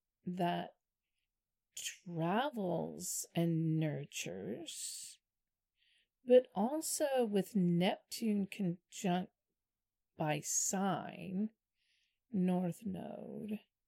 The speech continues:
in Cancer. Could also be very creative with that nurturing.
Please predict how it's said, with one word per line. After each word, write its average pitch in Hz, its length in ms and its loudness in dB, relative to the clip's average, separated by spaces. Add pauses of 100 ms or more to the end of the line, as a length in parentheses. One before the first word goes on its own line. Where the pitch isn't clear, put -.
(440)
in 170 260 -2
Cancer. 208 1120 -8 (2250)
Could 240 240 0
also 226 420 6
be 247 180 -2
very 220 340 6 (180)
creative 185 720 6
with 156 240 -4
that 160 220 0
nurturing. 185 880 -2